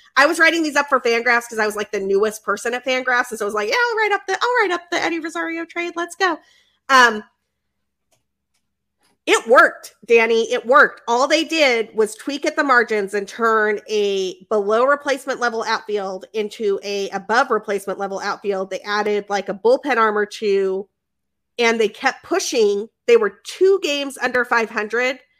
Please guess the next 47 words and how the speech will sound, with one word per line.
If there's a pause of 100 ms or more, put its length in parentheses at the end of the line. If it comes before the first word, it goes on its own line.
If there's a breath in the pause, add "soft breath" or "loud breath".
(240)
at
this
point
in
the
season.
The
Cubs
are
one
game
under
five
hundred
right
now.
And
the
thing (500)
that
stood
out (100)
about
that
Atlanta
Braves
team (160)
against
all
of
the
other
teams
in
the
N
L
East
at
that
time, (540)
they
had
a
positive (240)
run (240)
differential.